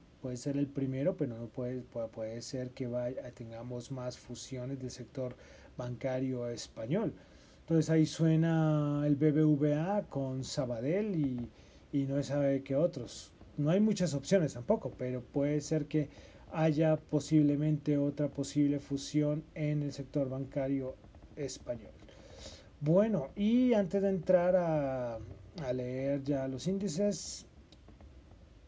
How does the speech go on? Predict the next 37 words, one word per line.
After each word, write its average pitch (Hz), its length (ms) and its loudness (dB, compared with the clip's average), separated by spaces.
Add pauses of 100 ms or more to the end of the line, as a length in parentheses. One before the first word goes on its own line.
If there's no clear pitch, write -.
(420)
vamos 151 540 -2
a 127 80 -4
la 123 220 -8
noticia 151 480 0
que 117 260 -8
todo 147 140 0
el 156 60 4
mundo 151 220 4
habla 139 400 2
en 117 140 -10
Twitter, 190 400 0
aquí 147 220 -4
en 139 60 -2
Colombia, 165 420 -2
los - 240 -12
traders, 147 640 -2 (320)
inversionistas 127 540 -4
aquí 135 120 -4
en 131 60 -4
Colombia, 160 320 0
es - 80 -12
que 120 100 -12
salió 123 640 -2
la 147 100 0
noticia 143 480 0
de 131 160 0
la 117 160 -6
opa 143 420 0 (640)
de 139 140 0
Cemex. 226 580 0 (340)
Bueno, 151 360 -4
la 117 160 -4
vamos 131 260 -6
a 143 80 0
leerla 135 320 0
aquí, 139 580 0
la, 117 480 -6